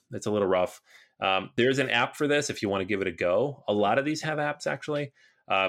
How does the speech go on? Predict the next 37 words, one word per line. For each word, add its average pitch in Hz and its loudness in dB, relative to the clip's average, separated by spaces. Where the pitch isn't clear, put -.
but 107 2
this 135 2
one 135 4
is 113 2
under 110 4
the 98 4
German 95 0
name, 110 -2
so 85 0
look 95 -2
up 90 0
Nockmaal, 90 0
N 95 -2
O 90 0
C - -6
H 98 0
M 104 0
A 92 0
L. 95 2
I - -4
played 110 0
this 98 0
one 92 -2
quite 90 0
a 80 0
bit 80 0
on 78 -4
the 82 -4
iPad 82 -2
while 90 -4
traveling. - -6
So 123 -2
that 160 4
is 143 0
number 143 2
five, 104 2
Encore, 117 0